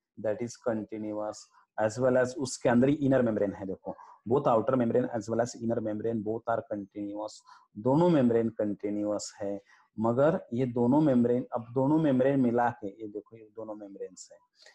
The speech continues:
ये दोनों मेम्ब्रेन मिला के क्या करवा देते हैं, these membranes, they are only to provide a protection to the chloroplast। वो क्लोरोप्लास्ट को प्रोटेक्शन देने का काम करवाते हैं।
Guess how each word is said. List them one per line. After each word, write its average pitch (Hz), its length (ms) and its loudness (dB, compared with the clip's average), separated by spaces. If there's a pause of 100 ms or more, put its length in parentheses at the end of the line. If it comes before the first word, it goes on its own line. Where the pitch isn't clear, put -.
(160)
ये 127 140 -4
दोनों 139 280 2
मेम्ब्रेन 147 400 2
मिला 127 300 2
के 135 180 -6
क्या 127 200 -2
करवा 117 340 -4
देते 107 300 -8
हैं, 120 400 -8
these 139 220 -6 (140)
membranes, 104 460 -10 (200)
they 98 80 -8 (220)
are 135 100 -8 (180)
only 104 360 -14 (460)
to 120 80 -10 (100)
provide 107 340 0
a 139 180 -4
protection 113 760 -8
to 120 220 -8
the 110 140 -12
chloroplast। 98 880 -10 (400)
वो 123 40 -8
क्लोरोप्लास्ट 123 680 -6
को 156 60 -16
प्रोटेक्शन 113 580 -10
देने 98 200 -10
का 95 160 -18
काम 92 240 -14
करवाते 92 540 -16
हैं। - 260 -20